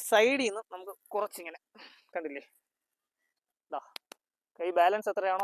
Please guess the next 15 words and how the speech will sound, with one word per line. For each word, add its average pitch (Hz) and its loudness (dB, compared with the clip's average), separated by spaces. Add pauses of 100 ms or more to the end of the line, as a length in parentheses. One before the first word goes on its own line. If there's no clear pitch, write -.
അത്രയും 196 -4
മുട്ടിൻ്റെ 190 -6
ബാക്കിലേക്ക് 175 -2
വെക്കുക. 147 -4 (680)
എന്നാൽ 254 0
കിടക്കുന്ന 277 4
ബാലൻസ് 269 4
ഭാഗം 175 2
നമുക്ക് 190 -6
രണ്ടായിട്ട് 202 -2
സ്പ്ലിറ്റ് 170 -10
ചെയ്യണം. 135 -8 (420)
പകുതി, 208 0 (180)
നേർപകുതി 202 0
എടുത്തിട്ട് 160 -6